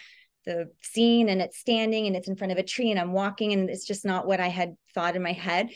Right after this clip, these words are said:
So I've learned as <laughs> I've done films not to pre-plan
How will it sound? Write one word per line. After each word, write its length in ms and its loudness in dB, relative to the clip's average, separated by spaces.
So 240 4
I've 320 6
learned 500 4
as 240 2
<laughs> 60 2
I've 200 -2
done 360 4
films 420 4
not 380 6
to 240 4
pre-plan 640 2